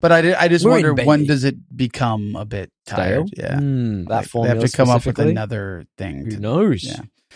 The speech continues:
Speaker 1: Um, that's my second, man.
Speaker 2: I think that's gonna be exciting.
Speaker 1: Yeah,
Speaker 2: Uh,
Speaker 1: I
Speaker 2: you've
Speaker 1: think
Speaker 2: got me, you've got me more excited about that. I was a bit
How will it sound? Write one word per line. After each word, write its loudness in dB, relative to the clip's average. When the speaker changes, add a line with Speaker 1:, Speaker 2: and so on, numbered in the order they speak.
Speaker 1:
Um, 2
that's 2
my 2
second, -2
man. 0
Speaker 2:
I -2
think 4
that's 2
gonna 4
be 2
exciting. -2
Speaker 1:
Yeah, 4
Speaker 2:
Uh, 4
Speaker 1:
I 4
Speaker 2:
you've 0
Speaker 1:
think 0
Speaker 2:
got 4
me, 4
you've 0
got 4
me 2
more 4
excited 2
about 2
that. 0
I 0
was 2
a 2
bit 4